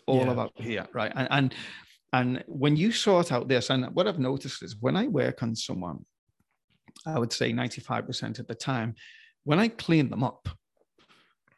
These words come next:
Speaker 1: their universe outside just changes. So, so when you've got fifty trillion cells in the body that rely on you as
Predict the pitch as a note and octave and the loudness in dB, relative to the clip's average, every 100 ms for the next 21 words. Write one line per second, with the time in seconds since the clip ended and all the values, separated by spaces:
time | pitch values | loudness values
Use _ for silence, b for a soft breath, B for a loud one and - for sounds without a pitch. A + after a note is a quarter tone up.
0 | - C3 F#3 F#3+ C#3+ F3+ D3 A#2 G#2+ - | -4 4 4 4 4 4 2 -2 -4 -8
1 | B2 - B2+ B2+ B2 - - B2 - A#2 | -8 -8 -8 -8 -10 -14 -12 -10 -8 -6
2 | A2+ A2+ - C3 B2 B B B - - | -6 -6 -2 -2 -2 B B B -4 2
3 | C#3 C#3+ A3+ C4+ - - - - C#3+ - | 4 6 2 2 0 0 -4 -6 -6 -6
4 | - C3+ B2 A2+ C#3 A2+ A#2 G#2+ G#2 A#2+ | -6 -4 -4 -4 -2 -2 -2 -4 -2 -2
5 | A2 - - A#2 A#2 A#2 B2 B2 A#2 A2+ | -4 -8 -6 -4 -2 -2 -2 -4 -2 0
6 | C3 A#2+ C3+ A#2+ A2 - | 0 0 -2 -2 -4 -6